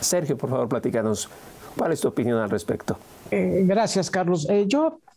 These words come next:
Speaker 2: eh, ahorita que lo es-, estaba hablando, estábamos, eh, es-, escuchando los comentarios, eh, que yo recuerde, el Servicio de Administración Tributaria como tal, eh, eh,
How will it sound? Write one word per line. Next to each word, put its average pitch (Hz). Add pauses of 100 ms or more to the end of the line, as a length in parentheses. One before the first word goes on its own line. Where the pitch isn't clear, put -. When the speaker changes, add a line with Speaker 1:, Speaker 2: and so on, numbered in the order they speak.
(320)
Speaker 2:
eh, 202
ahorita 226
que 220
lo 147
es-, -
estaba 165
hablando, 123
estábamos, 143
eh, 95
es-, -
escuchando 110 (240)
los 107
comentarios, 90 (680)
eh, 131 (200)
que 156
yo 240
recuerde, 147
el 85
Servicio 147
de 98
Administración 90
Tributaria 92
como 76
tal, 85 (200)
eh, 71 (260)
eh, 87